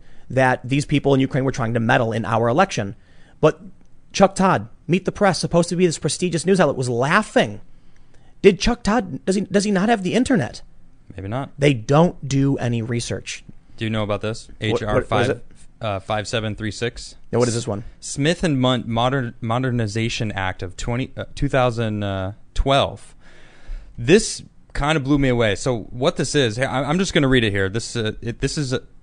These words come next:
Speaker 2: a law that was put into place here. It says, amends the United States Information and Educational Exchange Act of nineteen forty-eight to authorize the Secretary of State and Broadcasting Board of Governors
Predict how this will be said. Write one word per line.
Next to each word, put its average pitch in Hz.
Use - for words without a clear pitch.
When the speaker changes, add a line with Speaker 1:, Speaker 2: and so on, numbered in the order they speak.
Speaker 2:
a 110
law 120
that 104
was 101
put 127
into 110
place 107
here. 98
It -
says, 107
amends 139
the 143
United 127
States 135
Information 131
and 104
Educational 113
Exchange 135
Act 95
of 107
nineteen 123
forty-eight 120
to 110
authorize 143
the 113
Secretary 175
of 143
State 135
and 110
Broadcasting 127
Board 127
of 110
Governors 113